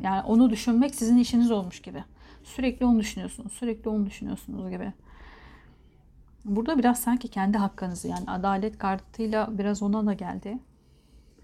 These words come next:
E, biraz kendi hakkınızı mı yiyorsunuz acaba? Adalet kartı aynı zamanda terazi burcunu da gösterir. Şu anda da terazi burcunun zamandayız. E, belki bunu düşünmeniz gerekiyordur. Çünkü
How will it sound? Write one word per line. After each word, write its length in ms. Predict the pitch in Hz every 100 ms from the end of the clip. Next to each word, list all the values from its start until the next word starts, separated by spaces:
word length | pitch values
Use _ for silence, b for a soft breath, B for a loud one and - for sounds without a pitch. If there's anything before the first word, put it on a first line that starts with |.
| -
E, 80 | 190
biraz 280 | 226 269 -
kendi 320 | 202 202 208
hakkınızı 580 | 190 202 - 202 202 233
mı 100 | 233
yiyorsunuz 540 | 220 196 - 180 175
acaba? 360 | 185 185 180 180 B B B B B -
Adalet 460 | 190 208 202 214
kartı 280 | - 196 202
aynı 140 | 196
zamanda 340 | 196 196 202 196
terazi 440 | 185 190 190 196
burcunu 300 | 208 190 214
da 60 | 214
gösterir. 540 | 175 - 190 202 262 - _
Şu 180 | - 196
anda 220 | 180 196
da 120 | 202
terazi 480 | - 185 185 185 202
burcunun 420 | 196 180 190 196
zamandayız. 760 | 190 175 180 180 185 226 262 - - B B B B B B B -
E, 180 | 202 202 220 226 - - - - -
belki 300 | 226 240 254
bunu 160 | 240 269
düşünmeniz 480 | 214 240 233 240 240
gerekiyordur. 500 | 202 180 - 180 180
Çünkü 280 | - 202 -